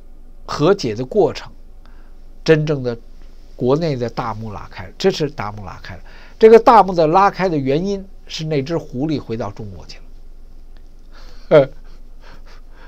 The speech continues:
这回到中国了。呃，与其说他们拉开他们彼此之间的争持的大幕，你不如说拉开了天灭中共的大幕。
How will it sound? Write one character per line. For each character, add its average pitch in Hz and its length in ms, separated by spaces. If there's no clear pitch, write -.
这 165 160
回 117 220
到 127 120
中 117 200
国 85 140
了。 - 60
呃， 139 300
与 135 180
其 165 240
说 160 260
他 151 200
们 151 140
拉 151 160
开 143 160
他 143 140
们 135 120
彼 131 180
此 110 240
之 127 180
间 120 220
的 113 120
争 165 280
持 - 180
的 98 100
大 - 300
幕， 101 80
你 123 100
不 135 180
如 131 140
说 123 400
拉 139 220
开 131 200
了 113 120
天 139 220
灭 131 200
中 131 220
共 127 180
的 107 60
大 - 140
幕。 - 60